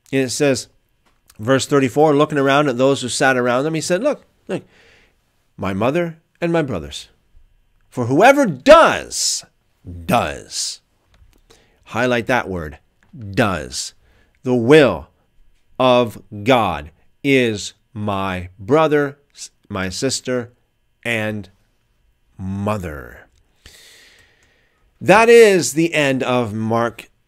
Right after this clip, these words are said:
chapter three. So once again, thanks again for watching, and may God bless you, uh, with the reading of this word here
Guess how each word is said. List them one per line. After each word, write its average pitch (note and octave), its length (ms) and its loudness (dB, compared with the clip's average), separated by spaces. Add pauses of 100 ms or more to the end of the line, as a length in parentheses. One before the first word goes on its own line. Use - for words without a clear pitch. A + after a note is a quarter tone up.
(220)
chapter G#2+ 680 -2
three. E2+ 640 -14 (360)
So F3+ 340 6
once C3+ 320 0
again, B2 300 -2
thanks B2 280 -4
again A#2 200 -4
for A2 140 -10
watching, B2 720 0
and A2+ 200 -6
may G#2 140 -4
God G2+ 460 -6
bless B2 500 -4
you, B2+ 260 -4 (540)
uh, G#2+ 340 -4
with A2 320 -6
the G#2+ 200 -4
reading B2+ 340 -2
of A2+ 80 -2
this A2 240 -6
word B2 300 0
here C3 400 0